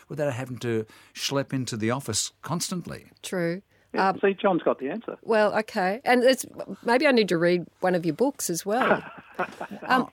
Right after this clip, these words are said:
Speaker 2: there are such thing as retirement counsellors, are there?
Speaker 3: I'm not sure they call themselves c-, retirement
Speaker 2: Coun-
Speaker 3: counsellors, but there, there are people in the retirement industry
Speaker 2: Okay.
Speaker 3: who,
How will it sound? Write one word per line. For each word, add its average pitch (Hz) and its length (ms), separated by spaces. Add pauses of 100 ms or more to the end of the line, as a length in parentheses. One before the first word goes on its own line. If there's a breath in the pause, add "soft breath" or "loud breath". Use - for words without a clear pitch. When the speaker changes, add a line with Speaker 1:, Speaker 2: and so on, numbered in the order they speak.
(100)
Speaker 2:
there 330 180
are 392 100
such - 320
thing 330 240
as 294 380 (100)
retirement 220 960 (160)
counsellors, 208 880
are 196 120
there? 339 140 (640 loud breath)
Speaker 3:
I'm 202 340
not 311 220
sure 175 100
they 147 140
call 160 160
themselves 139 400 (140)
c-, - 100 (140)
retirement 151 580
Speaker 2:
Coun- 190 80
Speaker 3:
counsellors, 139 420
but - 140
there, 143 220
there 147 260
are 131 160
people 135 400
in 135 140
the 139 80
retirement 127 580
industry 147 800 (100)
Speaker 2:
Okay. 165 460
Speaker 3:
who, 135 100